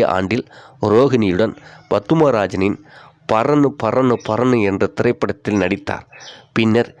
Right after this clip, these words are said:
இவர் ஐ வி சசியின் த்ரில்லர் படமான உயரங்களில் அடியொழுக்கங்கள் மற்றும் கே எஸ் சேதுமாதவனின்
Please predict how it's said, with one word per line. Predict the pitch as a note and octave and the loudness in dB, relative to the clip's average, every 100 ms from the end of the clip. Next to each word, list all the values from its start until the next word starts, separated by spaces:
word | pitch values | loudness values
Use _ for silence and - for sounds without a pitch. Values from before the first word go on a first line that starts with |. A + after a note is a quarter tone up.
| - _ - | -20 _ -4
இவர் | G#2+ G#2+ F2 | 0 0 0
ஐ | G2+ E3 | 0 2
வி | D#3 | 0
சசியின் | - G2 - B2+ A2 F#2+ | 0 -2 -2 -4 0 -2
த்ரில்லர் | - B2+ C#3+ C3 | -2 0 2 0
படமான | - G2+ G2 F2 F2+ A2+ - _ _ | -2 -2 -2 -2 -2 -4 -8 _ _
உயரங்களில் | A2 B2+ E3 D#3 A2 G2 A2 - - - - | 0 2 2 2 0 -2 -6 -10 -20 -16 -8
அடியொழுக்கங்கள் | G2+ C#3 D#3 A#2+ - G#2+ A2 C#3 - | -2 2 4 2 0 -2 0 -2 -4
மற்றும் | G2+ - B2 A2 - - - - - | -6 -4 -2 -4 -6 -20 -20 -20 -4
கே | B2 B2+ | 0 2
எஸ் | A2+ G2+ - - - | 2 -2 -6 -20 -10
சேதுமாதவனின் | - C#3+ C3+ A2 G#2+ A#2 G#2+ G#2 G2+ | -2 2 2 2 2 0 0 0 -4